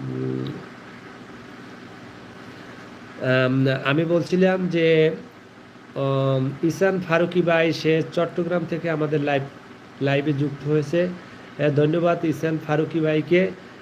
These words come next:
আহ, আপনি, উম, আহ, আমাদের চ্যানেলের নাটকগুলো দেখবেন, অবশ্যই ভালো লাগবে। আমাদের নাটক সম্পূর্ণ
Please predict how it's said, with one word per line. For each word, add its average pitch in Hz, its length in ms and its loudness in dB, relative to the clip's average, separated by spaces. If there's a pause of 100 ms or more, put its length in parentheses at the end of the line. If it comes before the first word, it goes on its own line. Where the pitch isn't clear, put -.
(160)
আহ, 139 500 -2
আপনি, 147 520 4
উম, 147 260 -2
আহ, 135 320 2
আমাদের 139 460 0
চ্যানেলের 143 420 0
নাটকগুলো 139 560 0
দেখবেন, 143 420 0 (140)
অবশ্যই 135 360 -2
ভালো 127 240 4
লাগবে। 143 520 0
আমাদের 131 360 -2
নাটক 135 340 -4 (180)
সম্পূর্ণ 139 460 -4